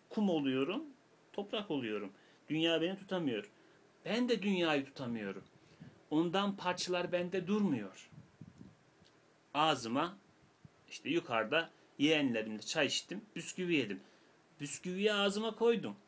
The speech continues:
yedim. Bir iki dakika onunla benim bir hukukum oldu. Şu an bak o dilimde o tat yok.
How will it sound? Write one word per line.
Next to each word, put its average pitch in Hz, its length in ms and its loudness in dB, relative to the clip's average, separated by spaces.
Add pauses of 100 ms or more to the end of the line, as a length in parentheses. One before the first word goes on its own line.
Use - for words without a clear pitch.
(220)
yedim. 175 500 4 (920)
Bir 220 320 0
iki 208 300 -6
dakika 196 500 0
onunla 185 340 2
benim 185 260 0
bir 170 200 -4
hukukum 180 580 0
oldu. 156 440 4 (760)
Şu - 240 -2
an 226 160 2
bak 220 160 0
o 180 180 0
dilimde 220 300 2
o 208 100 4
tat 214 280 -6
yok. 233 220 0